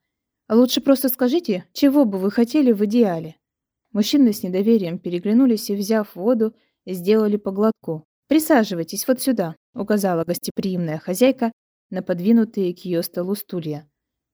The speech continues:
Вошедшие сели, начальник департамента снова обратился к девушке. «Вы тоже присаживайтесь, леди, потому что нам предстоит долгий разговор.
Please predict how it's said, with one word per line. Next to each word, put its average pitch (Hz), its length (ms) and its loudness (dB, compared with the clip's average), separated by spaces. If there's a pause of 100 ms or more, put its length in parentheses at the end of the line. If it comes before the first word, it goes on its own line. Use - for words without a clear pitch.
(360)
Вошедшие 226 580 0
сели, 196 460 -2 (160)
начальник 214 460 2
департамента 180 720 -6
снова 180 340 -4
обратился 170 560 -4
к 185 60 -2
девушке. 156 600 -4 (680)
«Вы 214 200 4
тоже 294 280 2
присаживайтесь, 202 920 -4
леди, 185 380 -2
потому 262 380 2
что 254 160 -4
нам 247 220 2
предстоит 226 680 -2
долгий 185 420 -2
разговор. 165 500 -6